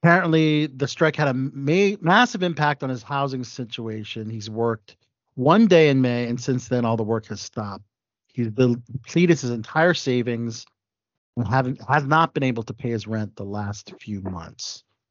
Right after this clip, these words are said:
And, um, although his, uh, building manager property owners extended him a grace period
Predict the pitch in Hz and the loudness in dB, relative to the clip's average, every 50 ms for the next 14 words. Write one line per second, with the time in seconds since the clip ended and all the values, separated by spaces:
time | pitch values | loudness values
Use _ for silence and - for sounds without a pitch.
0 | _ _ _ _ _ _ _ _ - 120 113 110 107 107 107 104 101 - 110 107 | _ _ _ _ _ _ _ _ -2 0 2 2 2 2 0 0 0 0 0 2
1 | 104 104 104 104 101 101 101 101 104 _ _ _ _ _ _ _ - - 127 127 | 2 0 0 -2 -2 -4 -4 -6 -10 _ _ _ _ _ _ _ 2 4 4 6
2 | 135 135 127 123 131 123 104 117 131 120 120 120 110 117 110 110 170 202 214 202 | 8 8 8 8 6 4 4 2 2 2 2 0 0 -2 2 4 6 6 6 6
3 | 180 170 170 160 139 147 131 - 147 139 135 - 135 127 123 120 123 120 110 117 | 6 6 4 4 2 0 0 2 2 2 2 0 -2 -2 -2 -2 -4 -4 -6 -8
4 | - - - 135 131 123 113 127 117 113 110 107 - 185 226 269 254 - - - | -10 -4 0 0 0 0 0 -2 -2 -4 -4 -2 2 4 4 4 4 0 -2 -2
5 | 160 143 135 135 127 127 131 135 | 2 4 6 6 6 4 2 -4